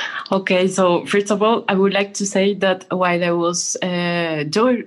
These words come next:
doing the master thesis, the process with Vivian was always, like,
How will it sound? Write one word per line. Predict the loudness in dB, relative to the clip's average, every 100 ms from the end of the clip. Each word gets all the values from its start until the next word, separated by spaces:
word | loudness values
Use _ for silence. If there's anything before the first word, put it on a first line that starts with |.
| -8
doing | 0 2 2 2
the | 0 0 -2
master | 0 0 0 -4
thesis, | 0 0 0 0 0 -2
the | -8
process | -4 -4 -4 -6 -4
with | -2
Vivian | -2 0 0
was | 0 -2 0
always, | -2 0 -6 -2
like, | -4 -4